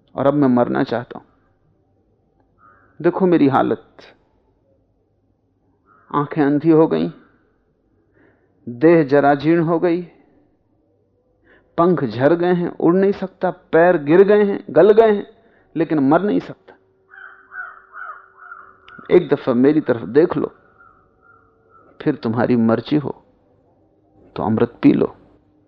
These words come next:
लेकिन अब मैं चिल्ला रहा हूं, चीख रहा हूं कि मुझे कोई मार डाले, लेकिन मैं मारा नहीं जा सकता,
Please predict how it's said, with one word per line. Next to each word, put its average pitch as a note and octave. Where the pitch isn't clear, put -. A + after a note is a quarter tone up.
लेकिन D#3+
अब G3+
मैं A3+
चिल्ला A#3+
रहा G#3
हूं, F#3
चीख G#3+
रहा D#3+
हूं C3+
कि B2+
मुझे C3+
कोई B2+
मार B2
डाले, F2+
लेकिन -
मैं A#2
मारा A#2+
नहीं -
जा -
सकता, -